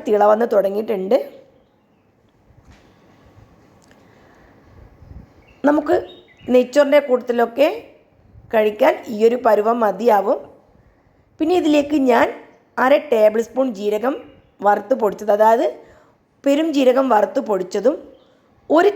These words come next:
ടീസ്പൂൺ ഗരം മസാല പൗഡറും ഒരു ടീസ്പൂൺ പെപ്പർ പൗഡറും ചേർത്തിട്ടുണ്ട്. അപ്പോൾ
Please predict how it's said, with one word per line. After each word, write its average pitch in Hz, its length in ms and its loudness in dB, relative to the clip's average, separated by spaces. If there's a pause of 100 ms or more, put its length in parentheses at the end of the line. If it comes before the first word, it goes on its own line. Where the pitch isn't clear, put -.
ടീസ്പൂൺ 247 480 -4 (720)
ഗരം 214 300 4
മസാല 254 340 2 (140)
പൗഡറും 185 420 0 (800)
ഒരു 359 140 2 (120)
ടീസ്പൂൺ 247 420 -2 (240)
പെപ്പർ - 320 0 (100)
പൗഡറും 226 360 0
ചേർത്തിട്ടുണ്ട്. 202 720 -2 (680)
അപ്പോൾ - 160 -2